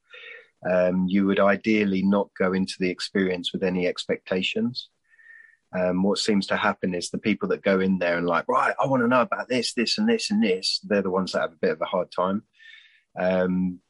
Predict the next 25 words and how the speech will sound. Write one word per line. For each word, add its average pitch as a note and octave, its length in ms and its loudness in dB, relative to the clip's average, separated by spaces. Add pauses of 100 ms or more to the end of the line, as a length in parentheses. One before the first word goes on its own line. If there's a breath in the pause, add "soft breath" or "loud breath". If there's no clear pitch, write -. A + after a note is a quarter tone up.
(100)
if G2+ 200 0
you G#2 60 0
go G2+ 200 4
in G2 140 2
there F#2 360 2
and F2+ 100 -2
are F#2 60 0
just F#2 320 -4
open F#2 540 -2
to - 100 -4
what F2 240 -2
they E2+ 140 0
wanna F2 240 -4
show - 280 0
you, G#2+ 380 0 (340)
then F#2 140 0
you F2+ 120 -2
have F#2 120 0
a E2+ 40 -6
much F2 280 -2
nicer F2+ 380 -2
time. G2 280 -4 (880 loud breath)
Um, F2+ 300 0
so G2 180 2
literally, F#2+ 640 2